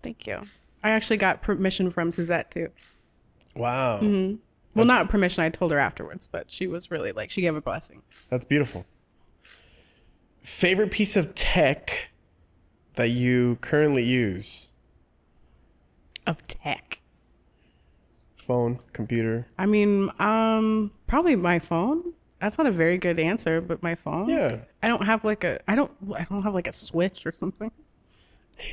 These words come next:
Speaker 1: Or, like, an iPad. I'm old.
Speaker 2: Game Boy?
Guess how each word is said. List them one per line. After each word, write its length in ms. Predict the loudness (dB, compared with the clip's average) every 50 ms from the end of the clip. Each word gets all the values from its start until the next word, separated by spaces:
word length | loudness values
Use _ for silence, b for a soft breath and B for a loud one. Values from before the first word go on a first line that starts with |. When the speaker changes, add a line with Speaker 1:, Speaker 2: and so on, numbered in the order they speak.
| B B
Speaker 1:
Or, 60 | -8 -4 -2
like, 200 | -2 -2 0 0
an 120 | 0 0
iPad. 500 | 2 0 0 0 0 -2 -6 -8 -8 -8 -8 -4 0 4
I'm 220 | 4 4 4 4 0 -4 0
old. 420 | 2 2 4 2 2 0 -2 -4 -2
Speaker 2:
Game 220 | 2 2 2 4
Boy? 240 | 4 2 0 0 -2